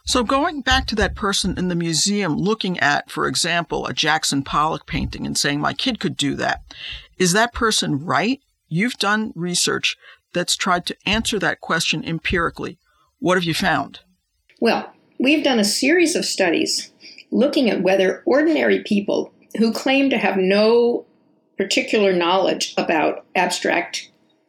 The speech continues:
Speaker 2: art, whether they can tell the difference between works by four-year-olds and works by famous artists, abstract expressionist artists, like Jackson Pollock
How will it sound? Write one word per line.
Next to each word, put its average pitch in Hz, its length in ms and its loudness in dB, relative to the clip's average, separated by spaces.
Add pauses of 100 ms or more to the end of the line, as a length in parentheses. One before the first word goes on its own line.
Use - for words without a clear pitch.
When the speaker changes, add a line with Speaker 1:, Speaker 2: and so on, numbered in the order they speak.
(240)
Speaker 2:
art, - 460 -2 (800)
whether 214 340 2
they 226 240 4
can 277 220 0
tell 214 440 0
the 208 100 2
difference - 720 -2
between 190 640 0
works 190 360 -2
by - 180 -2
four-year-olds 185 920 0 (260)
and 180 200 2
works 190 240 0
by 190 100 -2
famous 190 420 0
artists, 170 560 0
abstract 196 460 0
expressionist - 640 -4
artists, - 500 -4 (280)
like 185 420 0 (600)
Jackson - 360 -2
Pollock - 380 0